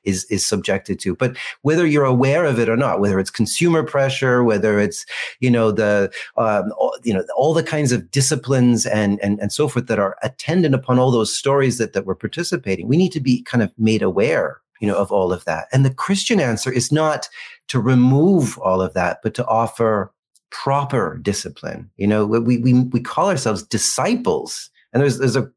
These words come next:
kind of real purpose of that, because it involves power and it involves being subjected to power. But that power is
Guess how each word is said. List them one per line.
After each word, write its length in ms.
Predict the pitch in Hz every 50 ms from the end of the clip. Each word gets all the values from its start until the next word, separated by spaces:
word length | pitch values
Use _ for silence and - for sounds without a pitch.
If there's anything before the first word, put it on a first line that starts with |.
| _ _ _ _ -
kind 140 | - 139 127
of 80 | 123
real 200 | 120 139 151 139
purpose 320 | 131 - 190 220 - - -
of 120 | - 95
that, 80 | 113 -
because 200 | - - 135 131
it 100 | 147 135
involves 580 | 135 127 127 127 110 107 113 127 131 131 - - - - - - - - _ _ _ _
power 540 | - 147 160 208 247 196 104 78 76 78 - -
and 80 | 113 117
it 40 | 117
involves 500 | 117 110 113 131 127 127 123 113 - -
being 340 | - 113 - 127 127 123 120
subjected 640 | 123 - - 139 175 180 - 143 120 - - 110 -
to 80 | 107
power. 300 | - - - 90 92 90 -
But 120 | - 117 -
that 220 | 127 - 131 -
power 400 | - - 139 151 156 151 131 123
is 300 | - 123 117 104 101 -